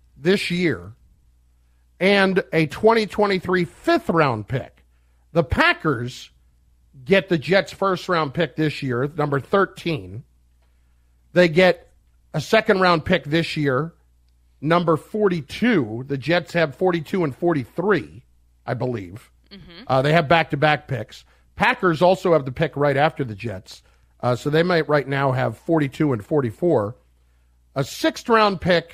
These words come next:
Speaker 1: this year and a conditional second round pick next year that becomes a first if Rodgers plays sixty-five percent of the plays this coming season.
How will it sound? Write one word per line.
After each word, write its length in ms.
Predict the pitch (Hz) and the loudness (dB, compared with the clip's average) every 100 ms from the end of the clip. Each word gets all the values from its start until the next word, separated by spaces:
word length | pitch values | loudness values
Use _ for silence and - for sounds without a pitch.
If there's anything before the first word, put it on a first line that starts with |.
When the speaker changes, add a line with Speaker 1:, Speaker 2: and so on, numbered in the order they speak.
| - _ _ _ | -20 _ _ _
Speaker 1:
this 260 | 151 147 - | -6 -6 -4
year 340 | 147 139 135 _ _ _ _ 160 | -2 -2 -4 _ _ _ _ -2
and 180 | 170 | 2
a 100 | 170 | 2
conditional 880 | 160 185 156 123 240 302 - 247 220 | 2 0 -2 -2 0 2 2 2 2
second 460 | 190 - 226 220 202 | 0 -2 -2 -2 -2
round 260 | 190 175 - | 0 -2 0
pick 360 | 185 170 - _ _ _ _ 117 | -2 -2 -10 _ _ _ _ -18
next 520 | 127 170 240 - - | -6 -2 -2 -6 -6
year 440 | 202 170 123 131 - _ _ _ - | -2 0 0 -4 -10 _ _ _ -2
that 160 | 143 156 | -2 0
becomes 600 | 143 - 214 277 277 226 | -6 -2 2 2 2 0
a 140 | 220 | -2
first 560 | - 226 151 120 - - | 2 2 4 0 -8 -6
if 140 | 156 139 | -4 0
Rodgers 580 | 151 180 185 190 165 | 2 2 2 -2 -4
plays 540 | - 170 151 135 120 - _ _ _ _ | -4 0 0 0 -4 -12 _ _ _ _
sixty-five 960 | - - 262 262 - 226 - 208 185 170 | -20 -6 -4 -4 -4 -8 0 2 2 2
percent 520 | 180 147 - 170 131 - | -2 -4 -2 -2 -4 -8
of 180 | 135 117 | -8 -6
the 80 | 123 | -8
plays 580 | 135 113 82 - - _ _ _ _ _ _ _ _ _ | -4 -6 -8 -20 -20 _ _ _ _ _ _ _ _ _
this 240 | 135 160 - | -2 -2 0
coming 320 | 165 131 123 | -2 0 -4
season. 420 | - 113 92 | -6 -10 -10